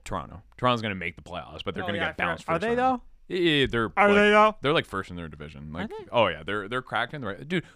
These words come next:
Speaker 1: We all know this. Toronto's amazing in the regular season,
Speaker 2: No.
Speaker 1: and then as soon as they get the playoffs, they choke against the Habs.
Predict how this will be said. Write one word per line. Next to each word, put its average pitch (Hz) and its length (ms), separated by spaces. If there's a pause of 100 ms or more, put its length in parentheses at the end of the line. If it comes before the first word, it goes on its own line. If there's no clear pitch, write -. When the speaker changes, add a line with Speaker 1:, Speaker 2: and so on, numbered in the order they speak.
Speaker 1:
We 202 140
all 233 140
know 107 160
this. 80 160
Toronto's 180 440
amazing 110 520
in 107 60
the 95 60
regular 98 280
season, 127 400
Speaker 2:
No. 160 60 (260)
Speaker 1:
and 120 100
then 120 60
as 110 100
soon 127 220
as 135 80
they 135 40
get 135 80
the 113 80
playoffs, 92 300
they 90 140 (240)
choke - 260
against 87 240
the 80 80
Habs. - 280